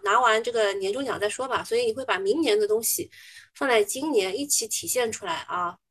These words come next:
所以我们对它的预估就是，券商对明年新能源汽车的预估是往上调的，我觉得应该往下调才对。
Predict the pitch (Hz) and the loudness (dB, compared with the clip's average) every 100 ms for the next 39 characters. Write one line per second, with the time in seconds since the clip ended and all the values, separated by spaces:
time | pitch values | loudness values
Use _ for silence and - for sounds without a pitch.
0 | _ _ _ _ _ _ _ _ _ _ | _ _ _ _ _ _ _ _ _ _
1 | _ _ _ _ _ - 277 233 196 196 | _ _ _ _ _ 2 4 4 4 4
2 | 196 247 320 294 285 240 220 208 247 240 | 4 4 2 2 0 0 0 0 0 -6
3 | - - - - 359 330 320 311 233 226 | -8 -20 -16 -2 2 4 4 2 0 0
4 | 269 233 240 262 220 220 233 233 233 202 | 0 -2 -2 2 2 2 -2 -2 0 2
5 | 220 202 208 214 196 165 196 175 277 233 | 2 2 2 2 0 -2 -6 -4 -4 -4
6 | - 165 - - - 202 262 302 294 - | -6 -8 -8 -10 -4 2 4 4 0 -4
7 | 320 349 226 - 381 311 - 190 185 - | 2 4 4 4 2 2 -2 -12 -12 -12
8 | 190 202 190 | -12 -10 -10